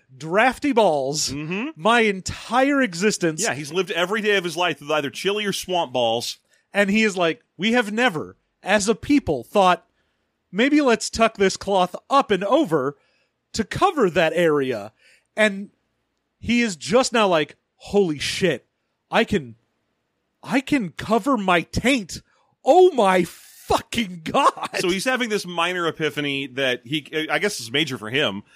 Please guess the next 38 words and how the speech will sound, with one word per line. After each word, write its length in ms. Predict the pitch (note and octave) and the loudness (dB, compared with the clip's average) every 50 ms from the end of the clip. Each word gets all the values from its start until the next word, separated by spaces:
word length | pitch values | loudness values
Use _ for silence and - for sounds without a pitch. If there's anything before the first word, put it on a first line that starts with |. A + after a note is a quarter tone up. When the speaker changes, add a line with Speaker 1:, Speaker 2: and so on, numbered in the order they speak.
| _ _ _ _ | _ _ _ _
Speaker 2:
that 80 | - D3 | -4 -4
he 80 | C#3+ B2 | -4 -2
doesn't 260 | D#3+ E3 D3 C#3+ E3 | -2 -4 -4 -4 -2
have 160 | D#3 D3 - | -4 -2 -2
to 80 | D#3 D3 | -2 -4
leave 220 | C#3+ C#3+ C#3+ B2 | -2 -2 -2 -2
his, 200 | C3+ C3 A#2+ - | -4 -6 -6 -6
his 200 | - C#3 C3+ - | -8 -10 -10 -8
grundle 340 | - C3+ C#3 D3 C#3+ C#3 B2 | -4 -4 -2 -2 -2 -4 -6
swinging 320 | - - C#3+ C#3+ C3 C3 | -6 -6 -6 -4 -2 -2
in 80 | B2+ A#2 | -4 -4
the 60 | A#2 | -4
breeze 300 | G2+ A#2 C3+ C#3+ D3 C3+ | -4 -4 -2 -2 -2 -2
for, 280 | - - A#2+ A#2 A2+ G2 | -4 -4 -2 -2 -2 -2
for 160 | - C3+ B2+ A#2+ | -2 -4 -4 -4
his 280 | B2 A#2+ C3+ C3+ A#2 | -4 -6 -8 -10 -8
entire 360 | B2 A#2 - C#3 E3 F3+ C3+ | -8 -6 -2 -2 0 0 -2
life, 220 | A2+ G#2 G2+ A2+ - | -2 -2 -4 -4 -4
just 180 | - C#3+ C3 | -6 -8 -8
for 100 | - D3 | -6 -6
the, 240 | C3+ B2+ A#2+ A#2+ A2 _ _ _ _ _ _ _ _ - | -4 -4 -4 -6 -6 _ _ _ _ _ _ _ _ -2
uh, 220 | C3 C3 B2 A#2 | 0 0 0 0
just 180 | G#2+ C#3+ C#3+ - | -2 -6 -10 -6
for 100 | E3 D3 | -6 -6
the 100 | C#3 C3+ | -4 -2
vast 320 | B2 C#3+ C#3 C#3+ C#3 - | -2 -2 -2 -2 -4 -8
majority 480 | C#3 B2 A#2+ C#3+ D#3 D3+ C3+ A2+ G#2 G2 | -12 -8 -4 -4 -2 -2 -2 -4 -6 -10
of 120 | F2+ F2 | -10 -10
it. 140 | G2+ A#2 _ _ _ | -12 -14 _ _ _
Speaker 1:
Yeah. 280 | - G3+ C4 C#4 A3+ E3 - | -2 0 2 2 2 0 -2
Speaker 2:
And, 280 | - C#3+ C#3+ C#3 C#3 C3+ | -4 -2 -2 -2 -2 -2
uh, 140 | D3 C#3+ C#3 - - - - _ | -4 -4 -4 -6 -8 -12 -20 _
<laughs> 320 | _ _ _ - G#3 - - | _ _ _ -12 -12 -6 -2
and, 280 | G3+ F#3+ F#3 D#3 C3 - _ _ _ _ _ _ _ _ _ - | -2 -2 -2 -4 -12 -18 _ _ _ _ _ _ _ _ _ -8
and 160 | F#3 F3 E3+ | -8 -8 -4
then, 260 | D#3+ G3 G3 G3 F#3+ F#3+ | 0 2 2 2 2 2
uh, 280 | F#3+ F#3+ F#3 F#3 F#3 F#3 | 2 4 4 4 2 2
he, 160 | F3 F3+ | 0 -2